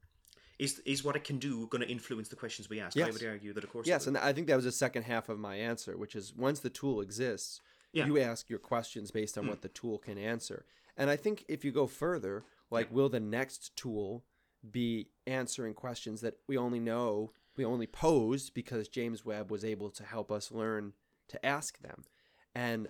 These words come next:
Speaker 2: I think some yes and some no. Like, yes, you wanna follow up on those
Speaker 1: Mm.
Speaker 2: areas, but also the next big instrument's gotta have U V coverage 'cause we're gonna lose that when Hubble goes down, which is probably going to be within the next ten years, maybe sooner. So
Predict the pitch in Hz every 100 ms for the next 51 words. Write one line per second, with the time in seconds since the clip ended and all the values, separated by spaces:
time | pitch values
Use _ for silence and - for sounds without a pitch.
0 | - 139 185 220 - 170 147 123 - 101
1 | 104 85 101 95 - - _ - 110 107
2 | 120 95 - 123 117 123 110 117 110 104
3 | 113 - - 113 107 104 117 127 113 -
4 | 113 - 143 139 110 104 - _ - 107
5 | 113 139 - 127 117 123 - 151 - 110
6 | 104 107 104 107 107 107 - 104 101 95
7 | - 98 110 113 107 95 117 104 101 90
8 | - 90 110 104 95 92 92 - 85 90
9 | - 95 - 101 104 104 98 95 98 98
10 | 95 92 87 - 104 101 101 98 98 85
11 | 85 - 107 87 87 _ _ _ - 139
12 | 117 104 101